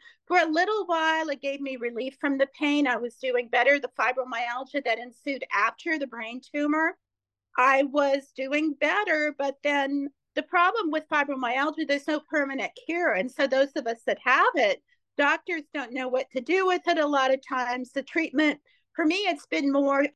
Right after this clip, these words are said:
I would say, alternative medicine that I've found that helped me, but my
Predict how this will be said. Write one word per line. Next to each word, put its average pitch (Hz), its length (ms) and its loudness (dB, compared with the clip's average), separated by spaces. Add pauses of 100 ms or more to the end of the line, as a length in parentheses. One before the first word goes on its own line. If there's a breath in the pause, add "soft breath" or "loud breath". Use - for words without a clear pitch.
(120)
I 214 80 0
would 294 140 -8
say, - 140 -2
alternative 254 560 -2
medicine 254 600 -2
that 285 100 2
I've 233 220 0
found 240 260 -4
that 262 100 -6
helped - 260 -2
me, 269 160 -4
but 220 180 0 (340 loud breath)
my 359 180 2